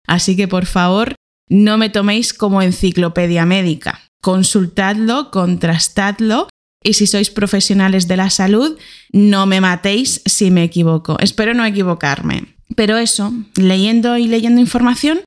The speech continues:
di con esto, descubrí esta situación por casualidad y me di cuenta, caí en la cuenta de que yo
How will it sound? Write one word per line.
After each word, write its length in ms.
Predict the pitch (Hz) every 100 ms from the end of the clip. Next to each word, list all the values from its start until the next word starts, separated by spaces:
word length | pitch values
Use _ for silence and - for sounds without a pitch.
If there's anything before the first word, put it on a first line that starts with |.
| _ _ _ -
di 320 | 226 294 294
con 200 | 269 269
esto, 480 | 330 - - 262 427
descubrí 440 | 285 240 - 226 254
esta 220 | 269 277
situación 480 | 294 277 269 294 277
por 180 | 285
casualidad 760 | - 285 302 302 302 330 349 349 -
y 160 | 277 262
me 140 | 247
di 180 | 247 240
cuenta, 560 | 285 294 285 269 302 - - - -
caí 340 | 214 214 254
en 140 | 262
la 140 | 262 254
cuenta 360 | 269 277 269
de 160 | 320 277
que 140 | 233
yo 400 | 190 214 226 277